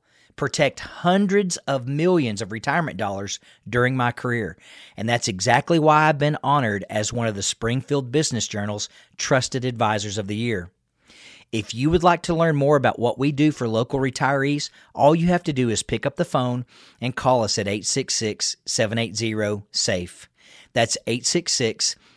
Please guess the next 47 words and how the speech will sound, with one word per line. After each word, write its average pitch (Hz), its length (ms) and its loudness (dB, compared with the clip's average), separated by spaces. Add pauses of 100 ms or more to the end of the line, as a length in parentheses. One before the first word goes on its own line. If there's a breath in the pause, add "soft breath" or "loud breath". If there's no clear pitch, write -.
(140 soft breath)
seven 131 320 0
eight 147 200 -2
zero, 120 480 0 (160)
seven 113 400 0
two 110 300 0
three 104 280 -6
three. 101 380 -6 (680 soft breath)
When 131 260 2
you 202 120 2
call, 135 320 4
just 135 320 0
tell 190 220 0
them 220 180 4
that 180 200 0
you 131 80 2
want 131 180 0
to 143 60 2
learn 135 180 0
more 117 220 4
about 131 200 0
what 104 160 -2
Brad's 113 360 2
talking 120 340 0
about 113 180 0
on 107 120 0
the 104 80 -2
radio. 92 500 -4 (540 soft breath)
Tell 185 180 8
them 214 180 8
you 202 120 6
want 151 160 4
to 139 40 2
learn 127 220 2
about 95 340 -4
guaranteed 156 600 -2
lifetime 135 480 0
income 113 500 -2 (360 soft breath)
and 104 120 -4
how 127 140 4
to 151 60 2
protect 131 480 0
one 104 160 -4
hundred 131 340 -2
percent 135 320 -2
of 104 80 -4
your 110 80 -4
principal. 101 560 -6